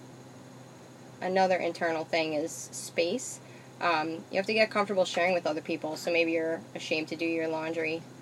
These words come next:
in public, or it's less comfortable, but then whoever you're traveling with, if you're traveling with someone,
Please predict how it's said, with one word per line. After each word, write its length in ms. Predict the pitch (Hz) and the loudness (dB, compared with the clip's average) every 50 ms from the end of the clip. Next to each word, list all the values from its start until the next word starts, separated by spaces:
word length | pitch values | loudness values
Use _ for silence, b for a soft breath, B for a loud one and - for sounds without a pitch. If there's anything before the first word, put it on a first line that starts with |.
| - - - - - - - - | -18 -18 -18 -18 -18 -18 -14 -12
in 80 | 165 160 | -10 -2
public, 480 | - 175 165 156 170 165 165 160 - 170 | 2 2 4 4 4 4 4 2 2 2
or 180 | 156 160 160 | 2 2 0
it's 500 | 156 170 175 - - - - - 170 165 | 0 -2 -6 -8 -12 -12 -10 -10 -6 -2
less 260 | 165 165 160 165 - - | 0 0 0 0 -2 -2
comfortable, 520 | - 165 160 - 170 165 165 160 160 156 - - | -2 -2 -2 0 2 2 4 4 2 0 -2 -4
but 100 | 160 - | 0 2
then 200 | 170 160 165 165 | 2 2 4 4
whoever 200 | 185 180 175 180 | 4 4 4 4
you're 100 | 170 156 | 4 2
traveling 500 | - - 170 160 165 170 170 160 156 160 | 2 2 4 4 6 6 4 2 0 0
with, 200 | 160 165 170 - | -2 -2 -2 -2
if 140 | 175 165 170 | -2 -2 -2
you're 80 | 160 | -2
traveling 360 | 156 - 160 160 156 160 160 160 | 0 0 0 0 0 -2 -2 -4
with 100 | 165 - | -4 -4
someone, 340 | - 165 165 165 165 175 | -4 -2 -2 -2 -2 -4